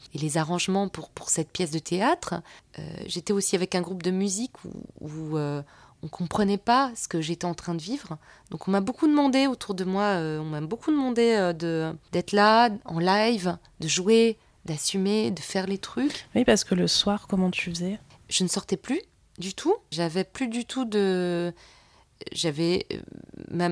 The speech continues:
Speaker 1: ma mère ne, ne pouvait pas venir m'aider. Elle pouvait pas. Elle me, donc et j'avais une amie de temps en temps qui m'aidait, une autre amie. Euh, j'ai, j'ai commencé à faire des concerts, euh, sur l'année qui a suivi. À chaque fois, je, je payais mes musiciens. Et puis ma part qui m'était réservée à moi, je la donnais directement à,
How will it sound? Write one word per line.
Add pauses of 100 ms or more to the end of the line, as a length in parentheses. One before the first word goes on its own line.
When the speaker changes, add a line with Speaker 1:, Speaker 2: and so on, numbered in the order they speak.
Speaker 1:
ma
mère
ne,
ne
pouvait
pas
venir
m'aider. (580)
Elle
pouvait
pas.
Elle
me, (160)
donc (280)
et
j'avais
une
amie
de
temps
en
temps
qui
m'aidait,
une
autre
amie.
Euh, (300)
j'ai,
j'ai
commencé
à
faire
des
concerts,
euh,
sur
l'année
qui
a
suivi.
À
chaque
fois,
je,
je
payais
mes
musiciens.
Et
puis
ma
part
qui
m'était
réservée
à
moi,
je
la
donnais
directement
à,